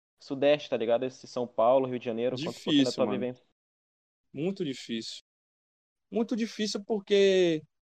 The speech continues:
Speaker 2: todos os, os principais veículos de comunicação estão centralizados de verdade, não é nem por,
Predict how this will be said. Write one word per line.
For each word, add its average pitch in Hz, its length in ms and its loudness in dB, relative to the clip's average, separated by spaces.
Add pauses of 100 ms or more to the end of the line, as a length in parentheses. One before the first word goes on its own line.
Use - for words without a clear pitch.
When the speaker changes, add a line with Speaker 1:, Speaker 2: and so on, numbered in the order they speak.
(180)
Speaker 2:
todos 196 340 2
os, 175 300 -2
os 151 160 -8
principais 165 500 -2
veículos 156 460 0
de 139 120 -8
comunicação 143 760 -4
estão 147 500 -6 (520)
centralizados 135 960 0 (180)
de 131 120 -12
verdade, 120 640 2
não 117 160 -4
é 117 120 -4
nem 170 440 -2 (720)
por, 151 400 4